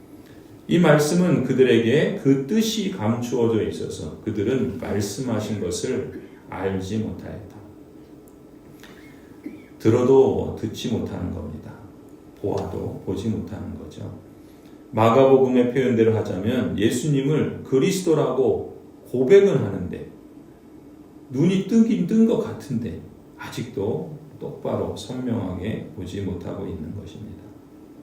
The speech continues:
그럼에도 불구하고 이 제자들은 주님을 따라가고 있죠. 예수님을 향해서 함께 가고 있습니다. 누가는 이 점을 주목하고 있는 것입니다.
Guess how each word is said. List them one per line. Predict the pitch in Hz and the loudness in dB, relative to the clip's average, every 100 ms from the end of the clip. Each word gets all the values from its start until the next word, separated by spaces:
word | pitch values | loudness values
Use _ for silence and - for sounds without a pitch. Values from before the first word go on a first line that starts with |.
| - | -20
그럼에도 | - 139 180 202 226 - | 2 6 10 12 10 8
불구하고 | 117 113 120 98 110 151 247 - - | 4 4 4 4 4 4 2 -4 -8
이 | 113 113 | -4 -4
제자들은 | - 92 95 82 82 127 135 - - - - - - - - | -4 -6 -6 -8 -6 -4 -4 -8 -14 -20 -20 -20 -20 -20 -12
주님을 | - 117 110 101 101 | 0 4 4 2 0
따라가고 | - 139 110 - - - | -4 -4 -4 -6 -8 -8
있죠. | - - - - - - - - | -10 -10 -10 -8 -10 -16 -16 -6
예수님을 | 98 - 113 104 98 92 | -4 -2 0 0 0 -4
향해서 | 92 90 78 110 107 | -6 -6 -8 -8 -6
함께 | 113 107 98 101 - | -6 -6 -6 -6 -6
가고 | - - - 101 | -10 -8 -6 -4
있습니다. | - - - - - - - - - - - - - | -6 -10 -12 -12 -16 -18 -20 -20 -20 -20 -20 -20 -12
누가는 | - 101 104 101 113 - | -6 -2 0 2 2 0
이 | |
점을 | - 98 92 113 147 - - | -2 -4 -2 0 -2 -4 -10
주목하고 | - 107 98 95 - - | -12 -8 -6 -8 -10 -8
있는 | 92 90 87 | -8 -8 -10
것입니다. | 92 - - - | -14 -14 -14 -14